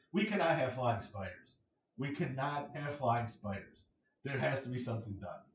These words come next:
I will take it up. I, oh my gosh. I do not like spiders. <laughs> Um, oh, yeah. This isn't good. That's not good.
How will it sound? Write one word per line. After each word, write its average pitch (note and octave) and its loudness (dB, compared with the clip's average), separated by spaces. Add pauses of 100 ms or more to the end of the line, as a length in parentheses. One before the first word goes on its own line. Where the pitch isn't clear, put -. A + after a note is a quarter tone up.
(360)
I D3 6
will E3 6
take D3 0
it B2+ -4
up. B2 -4
I, B2 0 (160)
oh A2 4
my F2 -8 (100)
gosh. - -8 (300)
I A2+ 0
do G#2 -2
not F#2 -6
like - -18
spiders. - -4
<laughs> - - (520)
Um, D#3 4 (1300)
oh, B2 0 (1400)
yeah. B2+ 4 (680)
This C#3 4
isn't A#2 0
good. F#2 -4 (540)
That's G2+ -2
not E2+ -6
good. D#2 -14